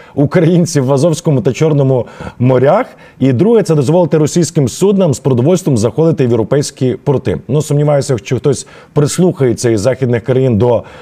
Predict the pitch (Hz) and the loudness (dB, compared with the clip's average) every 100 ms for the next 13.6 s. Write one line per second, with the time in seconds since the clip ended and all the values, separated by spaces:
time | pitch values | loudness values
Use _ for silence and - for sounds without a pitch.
0 | - - 127 156 226 247 254 - - 110 | -16 -2 2 2 2 0 -4 -12 -6 -2
1 | 139 180 190 175 - - 175 190 190 156 | 2 4 4 2 0 -4 -2 0 2 2
2 | 123 165 175 139 143 214 196 165 - 120 | 0 0 2 2 2 0 0 0 0 0
3 | 107 98 95 92 135 117 120 131 127 104 | 2 0 -2 -2 -2 -2 -2 -2 0 0
4 | 120 110 196 226 165 104 - - - 117 | 0 2 2 2 2 0 -6 -20 -8 -2
5 | 131 - 170 160 143 107 127 110 190 185 | 0 0 0 0 0 0 0 2 0 0
6 | 113 131 143 143 - 127 123 123 127 135 | -4 -2 -2 -2 -4 -2 -2 -2 -2 0
7 | 165 151 131 113 110 143 - 127 123 110 | -2 -2 -2 0 0 -2 -2 -2 -2 -2
8 | 117 156 190 - - - - 113 117 139 | 0 0 -2 -4 -14 -20 -6 -2 0 0
9 | 147 - 208 - 143 - 175 180 170 151 | -2 0 -2 0 -2 0 0 2 0 -2
10 | 165 170 - 143 151 151 143 127 - 185 | 0 -2 0 -2 0 0 0 -2 0 0
11 | 165 117 147 123 143 127 98 120 107 160 | 2 0 0 2 2 0 0 -2 0 0
12 | 170 160 135 104 160 156 151 143 110 123 | 2 0 0 0 0 0 -2 -2 -2 0
13 | 127 135 156 127 104 80 | 0 0 0 0 -2 -4